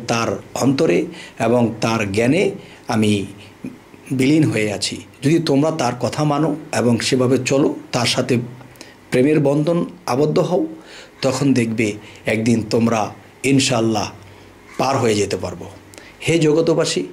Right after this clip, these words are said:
আজকে শামীম আলী চিশতি আমি এই কথাগুলো আপনাদের সামনে উত্থাপন এ কারণেই করলাম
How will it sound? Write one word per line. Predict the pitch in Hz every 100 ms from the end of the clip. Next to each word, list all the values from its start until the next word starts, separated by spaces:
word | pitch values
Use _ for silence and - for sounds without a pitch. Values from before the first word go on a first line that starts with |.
| - - - -
আজকে | 120 - 147
শামীম | 139 - 131 139
আলী | 147
চিশতি | 143 143 - 160
আমি | 147 139
এই | 135 120
কথাগুলো | 127 139 135 143 143
আপনাদের | 113 110 127 127
সামনে | - 139 139
উত্থাপন | 147 127 139 143 135
এ | 120
কারণেই | 143 156 165
করলাম | - 131 113 113